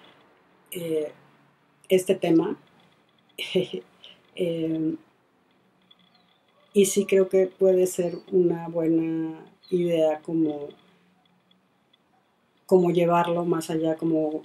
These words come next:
eh, que este problema se discuta en las escuelas, se discuta en,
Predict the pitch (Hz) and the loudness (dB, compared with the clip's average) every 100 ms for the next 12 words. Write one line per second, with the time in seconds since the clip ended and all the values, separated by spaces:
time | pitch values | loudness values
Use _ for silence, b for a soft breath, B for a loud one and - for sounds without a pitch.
0 | _ _ 175 165 160 156 156 - _ _ | _ _ -6 -4 -2 -4 -6 -12 _ _
1 | _ _ _ _ 170 165 180 170 160 160 | _ _ _ _ -6 -2 -2 0 0 2
2 | 160 165 165 160 160 b b b - 185 | 2 2 -2 -6 -8 b b b -2 0
3 | 175 - 226 262 269 165 160 160 156 - | 0 -2 2 2 4 -2 0 -2 -4 -8
4 | 160 - 185 170 165 160 165 165 160 - | -14 -2 0 0 -2 -4 -4 -4 -4 -4
5 | 208 208 - 165 156 151 - - 165 156 | -2 -2 -4 -2 -2 -2 -6 -10 -6 -2
6 | 151 | -2